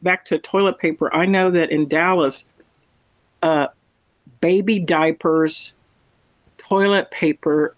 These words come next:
and the liquor store, people wanted to be supplied with cases and cases and cases of beer, vodka, whiskey. Uh, I mean, th-, these,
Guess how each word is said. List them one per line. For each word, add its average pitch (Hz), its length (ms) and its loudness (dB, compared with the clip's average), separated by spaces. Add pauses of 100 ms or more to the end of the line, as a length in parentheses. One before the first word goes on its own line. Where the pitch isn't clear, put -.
(100)
and 147 280 0 (360)
the 147 180 0
liquor 156 520 0
store, - 560 -4 (500)
people 202 440 -2
wanted 165 320 0
to 165 80 0
be 156 160 0
supplied 151 720 -2
with 131 240 -2
cases 180 1000 0
and 147 300 0
cases - 1000 -4
and 160 340 0
cases 190 760 -2 (520)
of 127 320 -4
beer, 170 560 0 (460)
vodka, 156 720 -2 (580)
whiskey. 160 760 0 (1300)
Uh, 151 260 0
I 160 80 0
mean, 160 360 0 (800)
th-, 156 140 -2
these, 214 420 0